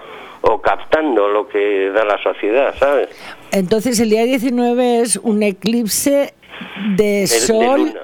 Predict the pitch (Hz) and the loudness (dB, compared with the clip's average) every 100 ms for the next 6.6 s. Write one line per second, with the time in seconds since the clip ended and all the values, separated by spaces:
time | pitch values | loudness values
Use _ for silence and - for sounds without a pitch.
0 | - 208 196 185 196 202 254 277 - 196 | 0 2 2 2 2 0 0 -2 0 0
1 | 185 170 175 190 190 165 160 - 117 113 | 2 2 2 0 0 -2 -2 -4 -4 -6
2 | - 113 107 117 120 156 - - - 151 | -2 0 2 0 0 -2 -2 -2 0 0
3 | 113 117 104 95 110 113 120 160 170 - | 0 0 2 2 2 0 0 0 -2 -2
4 | 151 156 160 143 127 120 117 131 139 143 | -2 -2 -2 -2 -4 0 0 2 0 0
5 | 131 151 139 120 - 101 - 117 131 123 | 0 -2 0 -2 0 -2 -2 0 0 0
6 | 135 127 131 123 120 117 | 0 0 2 2 0 -2